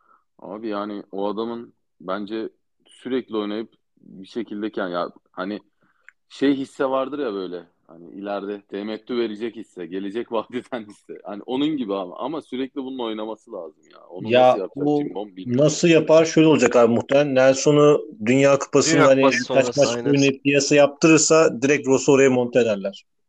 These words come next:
Speaker 1: İyi
Speaker 2: Nelson
Speaker 1: abi,
Speaker 2: çünkü
Speaker 1: Ro-, Ro-, Ross da piya-, gerçi Ross şeyde o milli ka-, kadroda değil. Tamam.
Speaker 2: Aa, milli
Speaker 1: Doğru.
Speaker 2: takıma çağırıyor Nelson. Öbürü daha U yirmi bire çağırıyor ya. Hani o
Speaker 1: Hmm.
Speaker 2: anlamda bir iki sene bizde pisse zaten gider yani. Her türlü Danimarka'nın zaten piyasası yüksek bir ülke.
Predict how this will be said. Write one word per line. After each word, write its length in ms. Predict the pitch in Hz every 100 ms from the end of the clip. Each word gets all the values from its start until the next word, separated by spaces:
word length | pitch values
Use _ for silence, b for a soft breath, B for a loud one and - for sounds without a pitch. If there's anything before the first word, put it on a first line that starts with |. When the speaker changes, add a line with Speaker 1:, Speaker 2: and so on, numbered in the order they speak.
| _
Speaker 1:
İyi 80 | -
Speaker 2:
Nelson 340 | 120 120 113 123
Speaker 1:
abi, 80 |
Speaker 2:
çünkü 200 | 107 104
Speaker 1:
Ro-, 320 | 101 98 113 -
Ro-, 60 |
Ross 280 | 101 113 -
da 100 | 127
piya-, 260 | 117 113 110 -
gerçi 320 | 90 92 -
Ross 180 | 92 87 _ _ 73 -
şeyde 220 | 90 85
o 160 | 90 -
milli 400 | 80 80 85 85 87
ka-, 280 | - 80
kadroda 520 | 78 82 78 82 82 78
değil. 120 | 82 _ _ _
Tamam. 240 | 80 76 _ _
Speaker 2:
Aa, 180 | 107 113
milli 180 | 123 127
Speaker 1:
Doğru. 100 | 143
Speaker 2:
takıma 300 | 135 139 139
çağırıyor 480 | 135 131 131 143
Nelson. 520 | 127 110 - 160 165 - -
Öbürü 280 | 117 117 135
daha 220 | 139 147
U 80 | 131
yirmi 220 | 127 131
bire 120 | 139
çağırıyor 460 | 143 127 113 123 165
ya. 160 | 110 -
Hani 200 | 113 113
o 40 | 120 123
Speaker 1:
Hmm. 60 | 131 135
Speaker 2:
anlamda 340 | 135 135 127
bir 100 | 127
iki 120 | 131
sene 280 | - 135 127
bizde 280 | 127 127 135
pisse 500 | 147 - 143 147 -
zaten 340 | 131 131 139 123
gider 240 | 113 123
yani. 200 | 104 110
Her 120 | 113
türlü 160 | - 113
Danimarka'nın 480 | 120 120 120 123 120
zaten 220 | 120 120
piyasası 400 | 120 117 - 120
yüksek 340 | 107 127 120
bir 60 | 98
ülke. 280 | - -